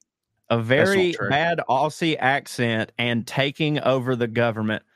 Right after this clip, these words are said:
Speaker 1: <clears throat> I'll tell you what.
Speaker 2: Uh, that Nancy Pelosi's a fucking bitch, eh? Yeah,
Speaker 1: <laughs>
Speaker 2: yeah.
Speaker 1: That Bernie Sanders, I'll tell you what, I'd like to Bernie on the Barbie. How about that?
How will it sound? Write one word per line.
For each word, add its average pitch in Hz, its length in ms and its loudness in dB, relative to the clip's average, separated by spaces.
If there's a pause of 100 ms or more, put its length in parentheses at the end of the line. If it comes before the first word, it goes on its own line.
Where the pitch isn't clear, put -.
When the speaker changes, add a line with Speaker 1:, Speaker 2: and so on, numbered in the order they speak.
(680)
Speaker 1:
<clears throat> - 0 - (1300)
I'll 110 120 -6
tell 170 200 2
you 180 160 2
what. 240 340 2 (640)
Speaker 2:
Uh, 131 260 -2 (220)
that 160 240 6 (420)
Nancy 190 380 8
Pelosi's 180 640 8
a 127 40 6
fucking 160 500 8
bitch, 233 580 10
eh? 185 280 4 (180)
Yeah, 160 220 4 (120)
Speaker 1:
<laughs> 254 840 2
Speaker 2:
yeah. 233 520 -4 (480)
Speaker 1:
That 226 300 0
Bernie 208 360 2
Sanders, 208 580 2
I'll 185 120 2
tell 214 200 2
you 185 160 2
what, 240 200 4
I'd 220 160 2
like 214 220 0
to 147 140 2
Bernie 208 600 2
on 208 240 2
the 175 80 4
Barbie. 170 600 2
How 151 140 2
about 220 280 0
that? 254 500 0